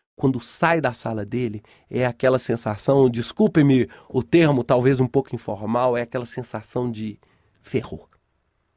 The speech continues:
né? Se você sair com aquela sensação de conforto, de que tá tudo lindo, maravilhoso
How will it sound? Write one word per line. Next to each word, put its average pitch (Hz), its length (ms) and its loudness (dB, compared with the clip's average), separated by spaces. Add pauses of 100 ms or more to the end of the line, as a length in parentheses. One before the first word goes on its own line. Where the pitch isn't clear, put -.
(140)
né? 120 120 -18 (360)
Se - 320 -4
você 254 500 2
sair 240 380 0
com - 80 -2
aquela 214 320 2
sensação 196 640 0
de 165 100 -2
conforto, 143 680 0
de 113 80 -8
que - 80 -20
tá 139 160 0
tudo 175 280 2
lindo, 156 480 4
maravilhoso 143 680 4